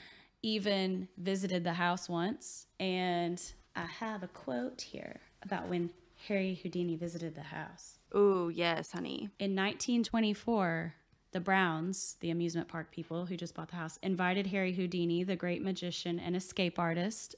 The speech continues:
Speaker 1: of the early twentieth century, to visit the house. And he ended up endorsing everything and saying that he saw, he basically ended up, I don't wanna read this. He basically ended up saying he saw things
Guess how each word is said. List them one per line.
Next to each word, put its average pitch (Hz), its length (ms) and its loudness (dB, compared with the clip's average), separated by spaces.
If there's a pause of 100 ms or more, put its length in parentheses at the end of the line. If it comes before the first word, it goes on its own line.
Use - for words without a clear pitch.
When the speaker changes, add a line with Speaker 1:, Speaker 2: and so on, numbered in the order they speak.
Speaker 1:
of 175 140 -4
the 185 160 -4
early 180 300 0
twentieth 185 320 0
century, 180 400 0
to 190 120 -2
visit 175 260 -2
the 208 100 -4
house. 175 520 -4 (140)
And 175 680 4 (640)
he 208 500 -4
ended 196 220 4
up 180 180 4
endorsing 165 1000 0 (180)
everything 160 680 -2
and 160 580 -4 (240)
saying 170 720 2
that 165 160 -2
he 160 400 -4
saw, 147 640 -4 (180)
he 226 180 -2
basically 240 400 4
ended 185 140 2
up, 156 220 2 (440)
I 175 80 -2
don't 151 160 -6 (180)
wanna 143 220 -6
read 143 180 -8
this. 147 220 -10 (460)
He 262 200 10
basically 247 520 2
ended 196 160 2
up 170 120 2
saying 170 300 2
he 170 140 -2
saw 160 300 0
things 147 680 -6